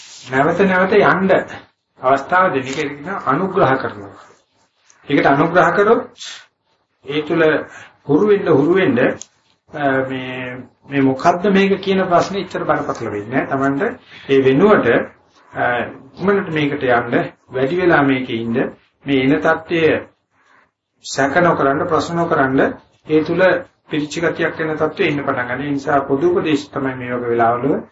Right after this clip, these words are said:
මේ බහුලීගත කරන්න කියන්නේ. අ, යෝනිසෝ මනසිකාරයේ යුක්තව අනින්ද්‍රිය ප්‍රතිපද ඥානයෙන් ජීවත් වීමට කටයුතු කරන පුද්ගලයෙකි. එවැනි මරණ, එවන්නා මරණාසානයේදී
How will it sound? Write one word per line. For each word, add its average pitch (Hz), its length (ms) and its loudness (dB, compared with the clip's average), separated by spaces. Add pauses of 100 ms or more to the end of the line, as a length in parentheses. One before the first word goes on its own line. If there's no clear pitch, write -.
(340)
මේ 139 120 -12
බහුලීගත 143 600 -2
කරන්න 113 380 -4
කියන්නේ. - 300 -20 (1700)
අ, 123 80 -6 (520)
යෝනිසෝ 160 440 2
මනසිකාරයේ 156 720 0
යුක්තව 135 360 2 (920)
අනින්ද්‍රිය 151 460 -4
ප්‍රතිපද 151 400 -2
ඥානයෙන් 139 520 0
ජීවත් 139 380 0
වීමට 139 240 -2
කටයුතු 135 380 -4
කරන 139 240 -4
පුද්ගලයෙකි. 123 560 -6 (1300)
එවැනි 147 300 0
මරණ, 143 340 0 (680)
එවන්නා 151 480 0
මරණාසානයේදී 151 1200 0